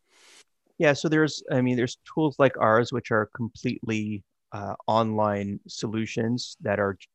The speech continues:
directed at consumers to use. Uh, you start to see A I tools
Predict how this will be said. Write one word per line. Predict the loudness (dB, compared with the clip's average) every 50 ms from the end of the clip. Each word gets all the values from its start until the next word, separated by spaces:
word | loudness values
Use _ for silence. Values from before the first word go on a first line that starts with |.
| _ _ _ _ -18 -18 -18 -10 -6
directed | -4 0 2 2 2 0 _ -6 -6 -4 -2
at | -2 -2 -2 -2 _ _ _ _ _ -10
consumers | -8 -6 -6 -4 -4 -4 -6 -6 -8 -10 -12
to | -14 -14 -10
use. | -10 -10 -10 -10 -14 -16 -18 -20 _ _ _ _ _ _ _ -6
Uh, | -4 -4 -2 -2 -2 -4 -4 -6 -10 -12
you | -10 -8 -8 -8
start | -4 2 4 4 4 2
to | 0
see | -8 -4 -2 -2 0 0 2 2 4
A | 4
I | 4 4 4 2 0 -4 -4
tools | -4 -2 -2 -2 -2 -4 -8